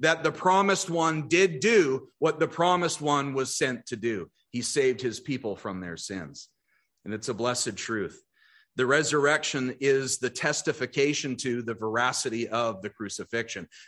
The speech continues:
That is, it speaks to the truthfulness that Christ really did do what he intended to do. Secondly, he stresses the post-ascension mission of the church.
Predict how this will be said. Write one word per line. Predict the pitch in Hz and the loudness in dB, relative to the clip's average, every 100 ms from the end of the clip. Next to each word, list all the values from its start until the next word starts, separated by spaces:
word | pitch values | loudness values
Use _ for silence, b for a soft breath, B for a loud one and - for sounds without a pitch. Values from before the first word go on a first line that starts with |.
| - | -2
That | 135 | 2
is, | 139 135 | 2 2
it | 127 | -2
speaks | - - 147 156 - | -2 -2 -2 -2 -6
to | 135 | -6
the | 117 | -6
truthfulness | - 170 170 143 123 107 - b b | -2 0 0 -4 -4 -4 -6 b b
that | - - | -4 0
Christ | 151 143 - | 0 0 -2
really | 120 143 147 139 | -4 -2 0 0
did | 131 120 | -2 -2
do | 120 135 113 | -2 -2 -2
what | 113 | -4
he | 104 113 | -4 -4
intended | 101 - 107 98 92 - B _ | -4 -4 -4 -4 -6 -10 B _
to | 107 | -4
do. | 90 104 85 - _ b b b b _ _ _ _ _ _ _ _ | -2 -2 -2 -8 _ b b b b _ _ _ _ _ _ _ _
Secondly, | - - 190 202 165 | -2 2 4 4 2
he | 151 156 | 2 0
stresses | - 185 180 190 147 | 2 2 4 0 0
the | 147 | -2
post-ascension | - 170 185 143 151 170 170 165 139 | 2 4 4 0 -2 0 0 0 0
mission | 143 160 165 | 0 0 0
of | 135 113 | -2 -4
the | |
church. | 120 165 135 - - | -2 0 0 -4 -14